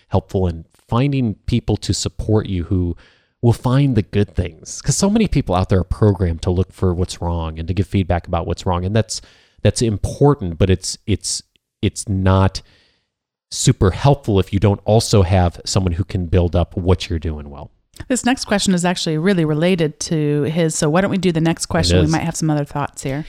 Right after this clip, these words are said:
Speaker 1: Yeah, Phil in the U K, uh, sent me a great email, by the way. Thanks, Phil. And he had another question, uh, that I didn't answer over email, but he wanted to know, what advice would you give to someone who hasn't had the opportunity to lead people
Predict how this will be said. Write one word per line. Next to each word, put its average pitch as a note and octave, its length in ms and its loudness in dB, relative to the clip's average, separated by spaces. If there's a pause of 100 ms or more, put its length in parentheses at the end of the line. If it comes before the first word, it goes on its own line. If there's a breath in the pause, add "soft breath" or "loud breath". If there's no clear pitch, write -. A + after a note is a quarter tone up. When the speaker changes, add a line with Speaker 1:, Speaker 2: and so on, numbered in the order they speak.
(120)
Speaker 1:
Yeah, G#2+ 160 6
Phil G#3 500 6
in A#2+ 180 2
the G#2+ 80 4
U B2+ 160 4
K, B2+ 420 0
uh, F2+ 400 0
sent C4+ 180 0
me C#4+ 80 0
a G2 40 0
great G#2 220 2
email, F#2 240 0
by E2 160 -4
the E2+ 80 -2
way. F2 120 0
Thanks, G2 240 -4
Phil. E2+ 200 -2 (320 loud breath)
And G#2 140 4
he D#3 240 2
had A2 380 2
another G#2 340 2
question, F#2 720 0
uh, F2 140 -2
that E2+ 120 -2
I F2+ 60 2
didn't A#2 220 2
answer G2 240 0
over F#2 140 -2
email, G2+ 340 2
but F#2+ 120 0
he B2 120 0
wanted A2 280 2
to G#2+ 60 0
know, G2 100 4
what G#2+ 260 6
advice G#2+ 600 2 (500 soft breath)
would A2 240 2
you C3+ 200 4
give A2 400 2
to - 120 -2
someone G2 520 2
who F#2 220 0
hasn't A#2 440 -2
had F#2+ 240 0
the F#2+ 160 -2
opportunity F#2 720 0
to - 200 -4
lead G2 400 -2
people F2+ 520 0